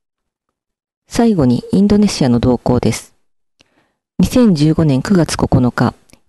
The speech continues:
インドネシア財務省は過少資本税制を導入する規則を発表しました。当規則のもと、負債資本比率四対一を超える借り入れにより生じる支払い利子、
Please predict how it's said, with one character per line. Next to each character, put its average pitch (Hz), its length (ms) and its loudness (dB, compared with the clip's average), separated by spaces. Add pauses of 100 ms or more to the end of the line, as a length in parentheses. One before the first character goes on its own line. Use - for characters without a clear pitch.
イ 202 100 2
ン 208 60 2
ド 208 100 2
ネ 202 140 4
シ - 180 -4
ア 127 40 0
財 143 180 0
務 156 100 2
省 117 260 2
は 101 200 -2 (420)
過 180 100 0
少 208 200 2
資 - 140 -4
本 214 220 2
税 214 220 2
制 156 200 -2
を 123 120 0
導 151 200 0
入 151 140 2
す - 180 -4
る 147 60 0
規 - 140 -12
則 - 240 -2
を - 20 0
発 - 240 -2
表 131 180 0
し - 120 -2
ま 131 80 0
し - 100 -8
た。 - 160 -6 (880)
当 233 220 0
規 - 140 -10
則 - 280 -2
の 131 120 0
も 120 120 0
と、 - 240 -2 (400)
負 - 60 -2
債 214 220 2
資 - 120 -4
本 208 240 2
比 208 120 0
率 - 340 -2 (100)
四 180 220 0
対 185 220 0
一 - 280 -2
を 117 100 2
超 - 140 0
え 135 80 2
る 139 100 -2
借 143 220 0
り 143 80 2
入 139 120 0
れ 135 40 0
に 139 80 0
よ 135 120 2
り 131 60 -2
生 135 240 0
じ 151 140 -2
る 127 160 0 (400)
支 - 140 -6
払 175 320 2
い - 20 0
利 175 80 -2
子、 - 240 -4